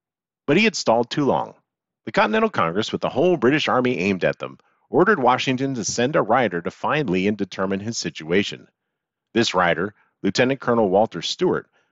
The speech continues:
found Lee on December fourth, delivering a tense letter from Washington.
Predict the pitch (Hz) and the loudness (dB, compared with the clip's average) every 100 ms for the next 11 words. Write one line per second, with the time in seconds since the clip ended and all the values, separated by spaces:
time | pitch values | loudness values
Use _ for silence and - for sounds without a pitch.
0 | _ - 175 208 139 139 120 110 - 120 | _ -2 0 2 0 2 0 -2 -4 -4
1 | 98 90 - 156 65 - _ _ _ 92 | -2 -6 -4 -2 -2 -8 _ _ _ 0
2 | 90 92 117 127 - 117 127 - 82 82 | 0 2 2 2 2 -2 -2 -2 0 0
3 | 85 92 90 104 107 - 69 - | -2 -4 0 2 2 -2 -8 -18